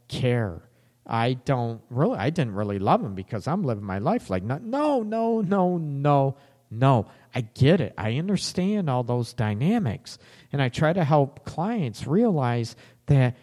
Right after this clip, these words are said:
you can still feel bad, still miss your loved one, but you can also live your life again. That, and I don't mean this in a cold way, but it's like you are still living, even though, you know, your loved ones, your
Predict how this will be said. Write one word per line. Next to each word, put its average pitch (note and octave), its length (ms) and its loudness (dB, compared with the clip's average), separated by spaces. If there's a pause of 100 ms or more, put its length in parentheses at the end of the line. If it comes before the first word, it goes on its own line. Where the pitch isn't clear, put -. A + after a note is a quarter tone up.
you E3 140 2
can E3+ 160 0
still E3+ 320 4
feel D#3 560 4
bad, A2 280 0
still D#3+ 300 0
miss D3+ 640 -2
your G#2+ 180 0
loved D#3+ 340 0
one, G#2 280 -2 (460)
but B2+ 100 0
you D#3 140 2
can D3+ 180 -2
also C#3+ 380 0
live B2 360 0
your D#3 300 2
life A2+ 400 0
again. C#3+ 580 -2 (380)
That, B2+ 400 2 (180)
and C3 100 0
I C#3+ 80 4
don't F#3+ 340 0
mean D#3 340 0
this C3+ 240 -4
in A2+ 100 -4
a G#2 60 -4
cold C3 280 0
way, F3+ 180 2
but B2+ 180 -2
it's A2+ 180 -6
like A2+ 160 -4 (300)
you F#3 260 2
are E3+ 120 0
still B2 540 -4
living, A2 600 0
even D#3+ 320 -2
though, C#3+ 440 2 (600)
you B2+ 80 -2
know, A#2+ 160 0
your G#2 220 0
loved C#3 300 0
ones, G2+ 320 -4
your G#2+ 140 -4